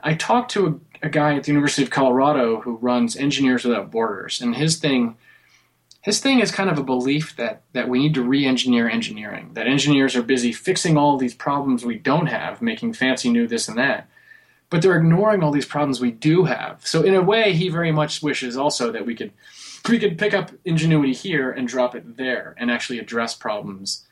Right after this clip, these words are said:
But in another way, that's not engineering so much as incentives. If the incentives were right, people would go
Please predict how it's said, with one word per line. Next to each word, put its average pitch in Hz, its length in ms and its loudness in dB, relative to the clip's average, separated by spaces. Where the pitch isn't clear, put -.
But 170 200 2
in 170 120 4
another 190 260 4
way, 135 180 0
that's 151 240 0
not 143 160 -2
engineering 123 540 -4
so 117 140 -10
much 110 200 -12
as 101 200 -14
incentives. 117 600 -10
If 110 120 -12
the 120 120 -4
incentives 117 500 -4
were 110 140 -4
right, 98 320 -8
people 113 360 -6
would 104 180 -8
go 98 320 -6